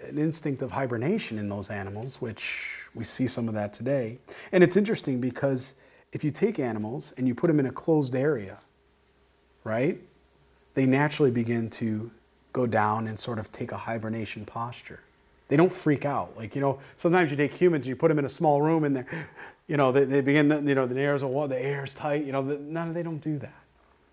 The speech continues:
You know, they don't, they don't, their mind doesn't go there that way. They just begin to chill out, man. They kinda, like, lay low, kinda hang out. Just, they begin to sort of conserve energy. And so we kind of see that here.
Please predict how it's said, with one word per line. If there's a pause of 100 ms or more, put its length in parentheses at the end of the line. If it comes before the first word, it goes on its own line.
(280)
You
know,
they
don't,
they
don't,
their
mind
doesn't
go
there
that
way. (720)
They
just
begin
to
chill
out,
man.
They
kinda,
like,
lay
low, (640)
kinda
hang
out. (540)
Just, (160)
they
begin
to
sort
of
conserve
energy. (540)
And
so
we
kind
of
see
that
here.